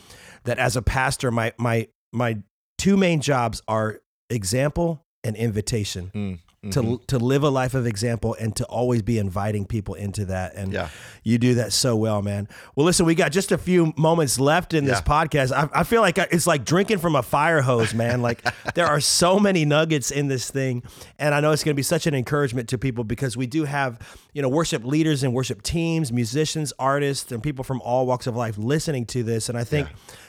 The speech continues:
Speaker 1: um, the songwriting, the producing, all of that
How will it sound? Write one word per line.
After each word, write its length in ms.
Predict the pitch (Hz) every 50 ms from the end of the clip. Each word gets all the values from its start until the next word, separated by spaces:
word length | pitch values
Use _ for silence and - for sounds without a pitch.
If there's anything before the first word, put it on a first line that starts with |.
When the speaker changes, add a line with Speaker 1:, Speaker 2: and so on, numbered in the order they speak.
| - _ -
Speaker 1:
um, 240 | 139 135 131 123 113
the 80 | 110 123
songwriting, 720 | - - - 165 160 160 160 165 160 156 156 160 160 143
the 80 | 135 -
producing, 640 | - 131 120 - - 127 151 160 151 - 165 156 139
all 300 | - 113 123 143 160 165
of 100 | 147 120
that 260 | 135 131 131 127 -